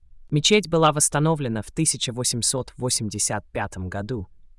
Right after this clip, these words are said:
и снова отремонтирована девятнадцатого июня тысяча восемьсот восемьдесят седьмого года.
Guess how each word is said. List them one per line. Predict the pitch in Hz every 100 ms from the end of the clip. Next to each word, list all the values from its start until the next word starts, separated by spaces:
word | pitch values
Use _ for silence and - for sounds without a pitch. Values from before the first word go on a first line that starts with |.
| -
и | 151
снова | - 160 156 151
отремонтирована | - 127 131 123 113 143 127 110 98
девятнадцатого | 107 117 - 143 135 - 107 92
июня | 90 - 104 110 107 90 82 - -
тысяча | 156 - -
восемьсот | 131 135 127 113 147 151 -
восемьдесят | 120 113 110 104 95 113 -
седьмого | - 98 101 98 85
года. | 82 80 76